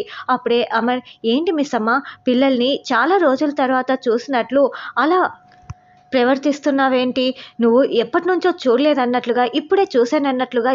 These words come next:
ఎందుకు ఇలా చేస్తున్నావు?" అని అమర్ ప్రశ్నిస్తూ ఉంటే ఇక బాగీ అమర్ వైపు కూడా చూస్తూ ఉంటుంది.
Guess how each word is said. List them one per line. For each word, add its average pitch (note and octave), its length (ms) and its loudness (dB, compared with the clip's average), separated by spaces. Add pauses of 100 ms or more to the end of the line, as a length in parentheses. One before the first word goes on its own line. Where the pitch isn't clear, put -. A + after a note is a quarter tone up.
ఎందుకు F#4 360 0
ఇలా C4+ 280 2
చేస్తున్నావు?" C4 640 -2
అని B3 180 -2 (100)
అమర్ B3 320 -2
ప్రశ్నిస్తూ B3+ 560 -2
ఉంటే B3+ 240 -2 (380)
ఇక B3+ 220 -2
బాగీ A#3 340 0 (180)
అమర్ F4 300 2
వైపు B3+ 220 0
కూడా B3 320 0
చూస్తూ A#3 400 -2
ఉంటుంది. B3 420 0